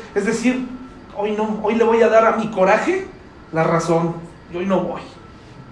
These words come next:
Le azoto la puerta a mi esposo, a mi esposa, eso es satisfacer los deseos de mi carne. Mi carne le dice, "Insúltalo, insúltalo, dile", pues ahí te va,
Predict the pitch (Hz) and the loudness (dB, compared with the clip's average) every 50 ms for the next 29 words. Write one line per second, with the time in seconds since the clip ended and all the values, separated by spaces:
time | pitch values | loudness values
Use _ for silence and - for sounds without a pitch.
0 | - - - - - - - - - - - - - 165 170 170 165 - 233 240 | -20 -20 -20 -20 -20 -20 -20 -20 -20 -20 -20 -14 -4 0 0 0 2 2 2 2
1 | 233 240 233 202 - - 202 208 208 202 - 220 220 214 202 185 180 175 151 - | 2 4 4 4 4 2 2 0 0 2 4 4 4 4 2 0 -2 -4 -6 -10
2 | - - 170 170 175 170 - 196 156 151 143 - - - 170 180 180 180 - 202 | -8 -2 2 2 2 2 2 0 -2 -4 -4 -8 -8 -4 -2 0 0 0 2 0
3 | 202 - - - 226 - - 190 - - 180 - - 175 160 - - 247 247 - | 0 0 -2 -4 -4 -4 -4 -4 -4 -6 -8 -8 -6 -6 -6 0 2 4 4 4
4 | - - - - - - - - 170 165 165 165 160 - 185 185 185 175 175 170 | 2 -2 -8 -12 -14 -18 -12 -4 -2 0 0 0 0 0 0 0 0 0 -2 -2
5 | 170 165 - - 202 196 190 185 185 175 170 170 - 208 208 214 208 196 202 185 | -4 -4 -4 -2 -2 -2 0 0 0 0 0 0 2 0 2 2 0 -2 -2 -2
6 | 190 180 175 - 233 254 262 262 247 196 190 180 165 - - - - - - - | -2 -2 -2 0 0 0 2 4 4 4 4 4 2 0 -4 -8 -14 -16 -20 -20
7 | - - - 190 202 196 202 285 339 311 330 277 226 208 196 180 170 175 262 294 | -20 -12 -8 -4 -4 -2 2 4 4 6 6 6 6 8 6 6 4 4 2 2
8 | 285 240 202 - - - 165 156 160 160 190 196 - 202 180 180 165 151 - | 2 2 2 0 0 -4 -8 -8 -6 -6 -4 -4 -2 0 0 0 0 0 -2